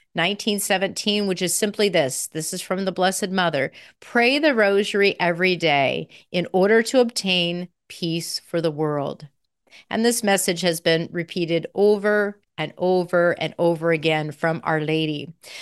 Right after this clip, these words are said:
The other message from October thirteenth, nineteen seventeen, in Fatima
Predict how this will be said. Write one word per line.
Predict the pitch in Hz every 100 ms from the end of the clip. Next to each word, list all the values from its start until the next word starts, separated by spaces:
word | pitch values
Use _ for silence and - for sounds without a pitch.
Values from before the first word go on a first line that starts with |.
| - -
The | 220
other | 220 285 311
message | 202 170 - 208 247 -
from | - 214 190 180 180 180 - _ _ -
October | 190 - - - 226 240 254
thirteenth, | 240 214 196 - - 190 165 277 - - - _ _ _
nineteen | 175 175 202 - - 208 190
seventeen, | - 185 202 214 - 180 156 165 208 226 _ _ -
in | 190 214
Fatima | - 156 156 165 170 175